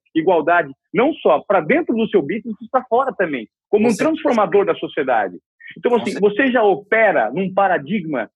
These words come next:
Speaker 1: diferente, é, do ponto de vista capitalista. E isso é muito legal, Rony, porque você conseguiu formatar em torno do seu negócio isso. Eu tive um papo aqui no podcast, inclusive no Desobediência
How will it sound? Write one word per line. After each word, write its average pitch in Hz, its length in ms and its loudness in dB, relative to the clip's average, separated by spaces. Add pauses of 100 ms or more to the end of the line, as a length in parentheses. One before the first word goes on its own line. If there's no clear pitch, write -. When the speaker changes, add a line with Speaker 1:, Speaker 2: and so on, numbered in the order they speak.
(140)
Speaker 1:
diferente, 208 920 -2 (580)
é, 147 420 4
do 151 160 -8
ponto 190 220 -2
de 160 100 -6
vista 151 280 -4
capitalista. 123 720 -4 (380)
E 226 220 2
isso - 160 -2
é 220 60 2
muito 214 440 0
legal, 147 680 2
Rony, 139 320 -2
porque 185 260 -6
você 202 340 0
conseguiu 202 760 -2 (340)
formatar 185 520 0
em 185 120 -4
torno 214 300 2
do 175 140 0
seu 190 120 0
negócio 151 480 0
isso. 110 180 -6 (680)
Eu 196 140 2
tive 302 200 0
um 254 80 2
papo 170 360 0
aqui 160 260 -4
no 220 120 0
podcast, 147 520 -2
inclusive 143 420 -4
no 139 100 -2
Desobediência 131 520 -4